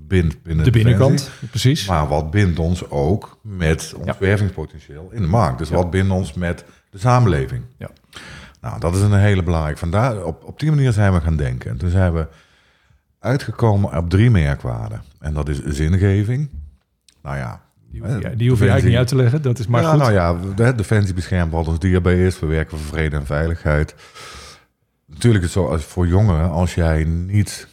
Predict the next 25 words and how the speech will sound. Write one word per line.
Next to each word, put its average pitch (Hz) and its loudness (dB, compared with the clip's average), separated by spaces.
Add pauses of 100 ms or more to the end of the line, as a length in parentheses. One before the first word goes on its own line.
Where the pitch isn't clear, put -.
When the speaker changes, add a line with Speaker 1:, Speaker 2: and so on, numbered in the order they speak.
(240)
Speaker 1:
als 85 -6
bedrijf 85 2
kan 71 -4
aantonen 78 0
dat 76 2
je 78 -2
een 76 0
maatschappelijke 78 0
impact 87 0
hebt 76 2
of 78 -10
dat 80 -2
je - -4
een 71 -2
bijdrage 76 2
levert 64 0
in 64 -12
de 65 -16
maatschappij, 64 -6
dan 71 0 (300)
tel 57 -2
je 57 0
eigenlijk 60 -2
niet - -2
meer 127 -4